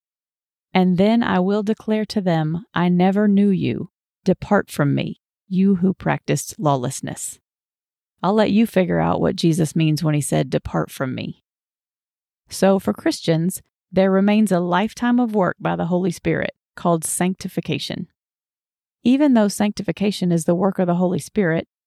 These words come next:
we have a part to play, and we do this by reading Scripture. The Spirit takes the Word of God, plants it in our hearts, and begins to transform our lives.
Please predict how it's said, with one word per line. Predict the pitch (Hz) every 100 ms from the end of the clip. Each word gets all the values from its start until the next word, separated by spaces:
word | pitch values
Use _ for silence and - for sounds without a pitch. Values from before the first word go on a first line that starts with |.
| _ _
we | 180 220
have | 262
a | 269
part | 262 -
to | 165
play, | 156 - - _ _ _ _
and | 185 190
we | 202
do | 208 247
this | 214 190 -
by | 170
reading | 175 175 180 180
Scripture. | 180 - 147 - - - _ _ _ _ _ _ _ -
The | 185
Spirit | - 240 254 -
takes | - 208 -
the | 190
Word | 185 190 214
of | 202
God, | 185 156 170 - _ _
plants | - 214 233 -
it | 240
in | 240
our | 247
hearts, | 220 190 - - - - -
and | 180
begins | 175 175 180 185 190
to | 208
transform | - 190 190 - 180 175
our | 170
lives. | 170 - - - -